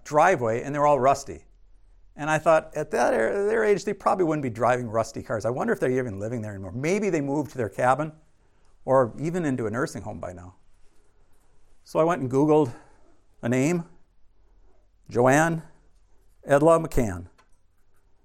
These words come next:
And a picture came up along with these words.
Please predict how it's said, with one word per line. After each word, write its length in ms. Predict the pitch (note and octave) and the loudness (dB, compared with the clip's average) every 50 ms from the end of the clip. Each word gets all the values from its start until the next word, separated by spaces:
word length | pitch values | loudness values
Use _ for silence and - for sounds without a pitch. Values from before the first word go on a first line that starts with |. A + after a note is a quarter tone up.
| - _ _ _ - | -20 _ _ _ -14
And 180 | - A2 A#2 A#2 | -8 -6 -6 -6
a 60 | G#2 | -6
picture 320 | - - F3 F3 - - E3 | -6 -4 -6 -6 -4 -6 -6
came 240 | - F#3+ F3+ E3+ | -4 -4 -2 0
up 340 | D#3+ - C#3 - - - _ _ _ _ _ _ _ _ _ _ - - | 2 0 0 0 -4 -12 _ _ _ _ _ _ _ _ _ _ -4 0
along 280 | C#3 C3+ C#3 C#3+ D3 | 2 4 6 6 4
with 120 | C#3+ C3+ - | 2 2 2
these 220 | D3+ C#3+ C3 - | 0 0 0 0
words. 440 | A#2+ G#2+ G2 E2 E2 F2 - - | 0 0 0 -2 -2 -8 -12 -18